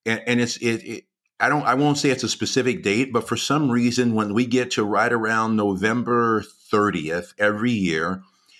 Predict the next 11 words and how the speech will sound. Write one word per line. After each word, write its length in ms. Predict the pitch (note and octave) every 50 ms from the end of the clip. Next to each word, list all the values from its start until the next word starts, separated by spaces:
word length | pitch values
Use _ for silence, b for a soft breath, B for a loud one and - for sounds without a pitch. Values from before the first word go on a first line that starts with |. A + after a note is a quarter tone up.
| b b b b
I 120 | - A2+ A#2
just, 340 | B2+ C#3 B2+ - - - _ _ - -
I 100 | - A2+
notice, 520 | A2+ A2+ A2 A2 A2+ A#2 B2+ B2+ B2 -
I 80 | G2+ G#2+
observe 500 | G#2+ G2 G2 F2 F2+ G#2+ A2 A#2 B2 A#2+
the 100 | B2 A#2
demeanor 540 | F#2 A#2 G#2 F#2+ G2+ G#2+ A#2 B2 A#2 G#2+
of 140 | G2 F#2 F#2+
people 380 | - - A2+ - - G2+ F#2+ F#2+ F#2+ -
change 880 | - - - - B2 A#2+ G2 D#2+ D2 D#2+ F2 F#2 E2+ - - - b